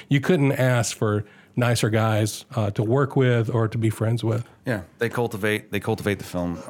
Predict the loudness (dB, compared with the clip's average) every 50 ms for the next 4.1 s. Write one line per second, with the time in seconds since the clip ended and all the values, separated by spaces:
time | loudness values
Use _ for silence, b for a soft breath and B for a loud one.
0 | -18 -18 -14 -12 -10 -8 -8 -10 -10 -12 -12 -8 -4 -2 0 0 0 0 0 0
1 | 0 0 0 -2 -2 -4 -6 -10 -18 -20 _ -10 -8 -8 -6 -4 -2 -2 -2 -2
2 | -2 -2 -4 -2 -2 -4 -4 -4 -4 -6 -6 -6 -6 -8 -8 -8 -8 -10 -10 -10
3 | -10 -10 -8 -6 -6 -6 -4 -4 -2 0 0 2 2 2 2 0 0 0 -2 -4
4 | -6